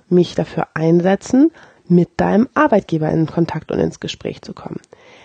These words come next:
Denn auch bei Vorgesetzten kann man durchaus was machen am Mindset und an der Wahrnehmung. Und man kann die schulen und pflegen, dass sie auch in ihrer Wertschätzung etwas ausdrucksstärker werden zum Beispiel.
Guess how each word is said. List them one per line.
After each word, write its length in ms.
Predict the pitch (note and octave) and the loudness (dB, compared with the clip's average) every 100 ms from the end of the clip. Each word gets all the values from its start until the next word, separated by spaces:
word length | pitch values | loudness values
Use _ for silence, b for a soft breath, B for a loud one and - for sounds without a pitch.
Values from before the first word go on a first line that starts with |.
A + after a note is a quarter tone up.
| B | B
Denn 200 | F3+ E3 | 0 0
auch 360 | - E3 D#3+ - | 0 0 0 -2
bei 200 | - E3+ | -2 -2
Vorgesetzten 680 | - F#4 A#3+ F3 - - F3+ | 0 0 2 0 -2 -2 -2
kann 180 | - | 0
man 160 | E3+ E3+ | 2 2
durchaus 400 | - E4 F3 - | 2 0 -2 -2
was 160 | - A#3+ | -2 0
machen 260 | C#4 F#3+ | 0 -2
am 140 | D#3 D#3+ | -2 -2
Mindset 460 | - F3+ - - | -2 -4 -6 -6
und 140 | F3 E3+ | -6 -2
an 100 | E3 | -2
der 160 | D3+ | 0
Wahrnehmung. 540 | E3 E3 D#3+ D#3+ D#3+ E3 | 0 2 0 0 -4 -4
Und 120 | E3+ | -2
man 160 | E3 | -2
kann 200 | E3 F3 | 0 0
die 100 | E3+ | 0
schulen 460 | F3 - D4 A3 F3+ | -2 0 2 2 0
und 140 | F3 | -2
pflegen, 400 | - A#3 B3 G#3 | -2 0 2 4
dass 140 | F3 - | 2 0
sie 180 | E3 - | -2 -2
auch 180 | E3+ - | -4 -6
in 240 | - F3 F3 | -4 0 2
ihrer 280 | E3 E3 | 2 0
Wertschätzung 580 | F#3 B3 - F3 - E3+ | 0 0 -2 -4 -2 -2
etwas 260 | - - - | -2 -6 -2
ausdrucksstärker 840 | - - - - - E3 D#3+ E3 | -2 0 -4 -4 -2 -2 0 0
werden 240 | D#3 D#3+ | 0 -2
zum 160 | - F3 | -2 -2
Beispiel. 400 | E3+ E3+ - | -2 -2 -4